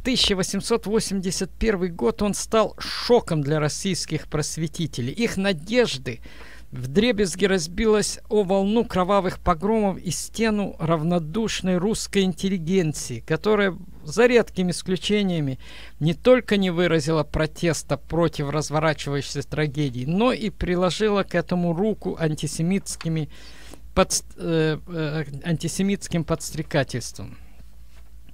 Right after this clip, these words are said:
И вот что интересно, вот поразительный факт, но,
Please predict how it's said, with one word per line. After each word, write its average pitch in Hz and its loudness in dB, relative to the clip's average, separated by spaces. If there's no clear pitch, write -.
И 208 -2
вот 254 4
что - 0
интересно, 160 -2
вот 127 -10
поразительный 208 -4
факт, - -2
но, 180 0